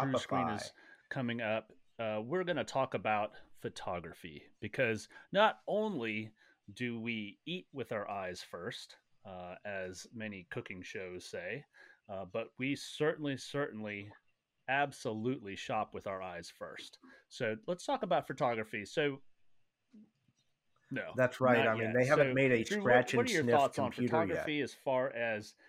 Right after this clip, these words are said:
Speaker 1: hidden costs when it comes to photography in the Shopify, um,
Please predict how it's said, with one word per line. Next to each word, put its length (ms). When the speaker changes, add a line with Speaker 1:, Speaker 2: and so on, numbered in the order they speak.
Speaker 1:
hidden 360
costs 500
when 140
it 140
comes 520
to 160
photography 840
in 220
the 60
Shopify, 720
um, 360